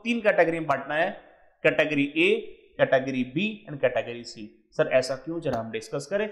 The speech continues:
यस, मैं पहले discuss करूंगा, फिर बताऊंगा सर। तो एक case study लिख रहा हूं मैं सर, Case बना रहा हूं, उस केस को समझना, आपको clear हो जाएगा कि ये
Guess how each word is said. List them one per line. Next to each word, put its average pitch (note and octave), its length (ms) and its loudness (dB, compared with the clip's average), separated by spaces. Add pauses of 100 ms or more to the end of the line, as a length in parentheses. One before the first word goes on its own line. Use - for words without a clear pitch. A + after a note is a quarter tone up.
(200)
यस, A#2+ 220 -2
मैं C#3 80 -10
पहले C#3+ 160 2
discuss C#3+ 360 -6
करूंगा, G#3+ 340 -2 (340)
फिर F#3+ 120 2
बताऊंगा G#2+ 380 0
सर। - 200 -20 (1500)
तो - 80 -2
एक - 300 2
case G#3 280 2
study F3+ 320 2
लिख C3+ 140 0
रहा B2 80 2
हूं B2 100 2
मैं B2+ 60 -4
सर, E3 140 -10 (720)
Case E3 240 4
बना A#2 200 0
रहा A2+ 100 -4
हूं, E3+ 100 -8 (500)
उस D3 140 -4
केस F3+ 220 0
को F3+ 120 -6
समझना, D3+ 360 -2
आपको E3 160 -4
clear E3+ 260 0
हो C#3 100 0
जाएगा B2+ 360 2
कि - 440 -10
ये C#3+ 100 2